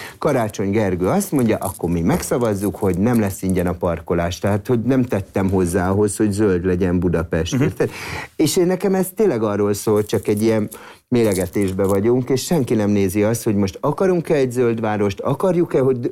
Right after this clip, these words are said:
Speaker 1: a Budapest levegője tisztább legyen.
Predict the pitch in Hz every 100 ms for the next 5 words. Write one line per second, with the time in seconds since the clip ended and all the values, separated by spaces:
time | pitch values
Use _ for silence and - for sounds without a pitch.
0 | 123 120 120 - 117 120 107 117 110 123
1 | 110 107 104 101 98 101 - 107 101 101
2 | 104